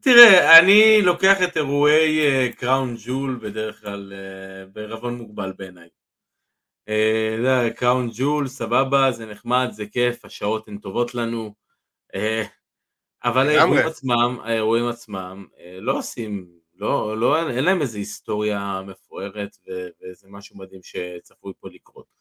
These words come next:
Speaker 1: אני לא צופה שהולך לקרות שום דבר מדהים עם, אה, לשלי ו-, וגולדברג, אה, הכניסו את הסיטפולציה של ה-No Holds Barred,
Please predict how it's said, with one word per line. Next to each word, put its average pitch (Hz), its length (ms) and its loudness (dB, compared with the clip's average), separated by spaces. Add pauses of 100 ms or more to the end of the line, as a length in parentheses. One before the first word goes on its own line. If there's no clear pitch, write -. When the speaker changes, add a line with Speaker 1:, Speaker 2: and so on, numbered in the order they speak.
(680)
Speaker 1:
אני 143 160 6
לא 165 100 6
צופה 160 260 0
שהולך 160 240 2
לקרות 139 280 -2
שום 151 320 -4
דבר 135 540 2 (920)
מדהים 147 640 6
עם, 127 280 0
אה, 123 200 0
לשלי 123 560 0 (100)
ו-, 117 500 -2 (140)
וגולדברג, 120 960 -2 (720)
אה, 107 80 -2
הכניסו 117 320 -4
את - 100 -6
הסיטפולציה 110 880 -4
של 113 180 -4
ה-No 107 180 -2
Holds 107 540 -4
Barred, 123 460 0